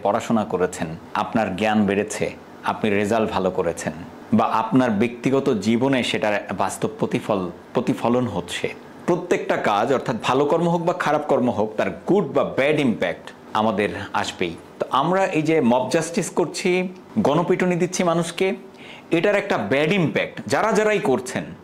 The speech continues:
এটা ইউনিভার্স আপনাকে দিবে। অন্য কোনো মানুষের মামলা করা লাগবে না, কোনো বিচার করা লাগবে না। ইউনিভার্স তথা অলমাইটি আল্লাহ, তিনি সব জানেন।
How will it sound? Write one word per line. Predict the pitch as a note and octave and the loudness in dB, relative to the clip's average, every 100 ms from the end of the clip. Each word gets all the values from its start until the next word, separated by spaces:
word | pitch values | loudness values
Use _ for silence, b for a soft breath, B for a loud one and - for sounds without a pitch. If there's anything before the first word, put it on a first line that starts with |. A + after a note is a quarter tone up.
| - - | -10 -2
এটা | C#3+ G#3+ - | 2 2 4
ইউনিভার্স | F3 G3 A3 A3 G#3+ | 4 4 4 2 2
আপনাকে | G#3 D3+ C3+ G#2 | 0 0 0 0
দিবে। | F#2 - - - - - | -4 -6 -12 -16 -14 0
অন্য | D3 F#3+ | 2 2
কোনো | G3 G#3 | 2 2
মানুষের | D#3+ A#2+ D#3 E3 D#3 | 4 4 2 0 2
মামলা | C3 B2+ D#3 | 2 4 2
করা | D#3+ E3 D3+ | 2 4 4
লাগবে | C#3 A#2 C#3+ | 4 2 0
না, | D#3+ | 2
কোনো | D#3+ B2 | 2 2
বিচার | A2 A#2+ D3 | 2 2 2
করা | A#2+ G#2+ | 2 2
লাগবে | F#2+ E2 E2 | 0 -2 -6
না। | E2 | -2
ইউনিভার্স | D#3 F3+ F#3+ C#3+ C#3+ A#2 - - B B | 0 2 2 2 2 2 -2 -12 B B
তথা | C#3 C3+ | 0 2
অলমাইটি | E3+ C#3+ D#3 D#3+ F3+ F3+ F#3+ F#3 | 2 4 4 4 2 2 0 2
আল্লাহ, | B2 C3 B2+ G2+ - | 2 4 4 2 2
তিনি | D#3 F#3 | 0 0
সব | F3+ - G#3+ C#3+ - | -2 0 0 0 0
জানেন। | C#3 G#2+ | 0 0